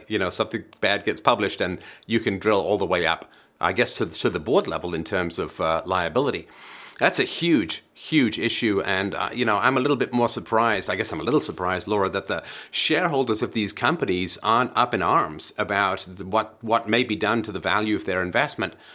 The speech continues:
Should it come to light, even more so than what, uh, Project Veritas showed, should it come to light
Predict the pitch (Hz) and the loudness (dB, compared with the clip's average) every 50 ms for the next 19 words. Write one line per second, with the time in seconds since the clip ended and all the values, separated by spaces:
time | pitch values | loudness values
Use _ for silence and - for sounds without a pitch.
0 | - - _ - - - - - - 151 156 156 151 151 - - 123 123 - - | -20 -20 _ -10 -6 -4 -2 0 2 4 6 6 4 2 0 0 0 0 0 -2
1 | - - - 127 117 113 113 107 - 107 92 98 107 123 117 101 101 92 - - | -8 -6 -2 0 2 2 2 0 -2 -2 0 2 2 2 2 2 0 -2 -4 -4
2 | - 120 98 98 101 110 123 131 127 - 117 98 98 95 95 92 92 87 85 87 | -2 -2 0 0 2 2 2 2 2 2 2 2 2 2 0 -2 -2 -2 -2 0
3 | 90 87 82 - - 87 78 - 107 98 95 87 78 - 104 135 170 160 - 90 | 0 0 0 -4 -8 -6 -4 -2 -2 -2 -2 -4 -4 -2 0 0 0 -2 -2 -4
4 | - - 101 90 90 87 - - 156 160 - - 123 110 107 95 92 95 95 92 | -4 -2 -2 -2 -2 -2 -2 -4 -4 -2 -2 -2 -2 0 0 0 0 2 0 0
5 | - | -2